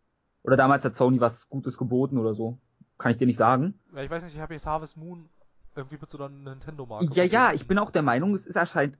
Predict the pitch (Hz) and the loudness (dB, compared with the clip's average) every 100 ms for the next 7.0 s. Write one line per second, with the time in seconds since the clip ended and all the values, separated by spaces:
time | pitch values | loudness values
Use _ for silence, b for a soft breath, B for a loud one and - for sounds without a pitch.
0 | - 135 - _ 180 - - 135 165 190 | -6 -6 -8 _ -10 -10 -4 -2 -2 -4
1 | 151 - 175 175 151 196 147 120 123 120 | -6 -4 -2 -2 0 2 2 0 -6 -8
2 | 117 127 131 143 139 165 165 170 170 156 | -2 0 2 0 2 4 4 2 -4 -8
3 | 180 185 160 160 151 - 143 143 139 135 | -8 -8 -10 -10 -10 -10 -12 -12 -8 -6
4 | 143 135 127 127 147 - 139 - 135 135 | -6 -8 -12 -12 -16 -12 -12 -10 2 2
5 | 123 127 131 127 123 127 127 127 131 120 | 2 -4 -2 0 -2 -6 -14 -14 -14 -16
6 | 117 - 139 135 127 123 123 120 123 | -16 -14 -12 -12 -14 -14 -12 -14 -14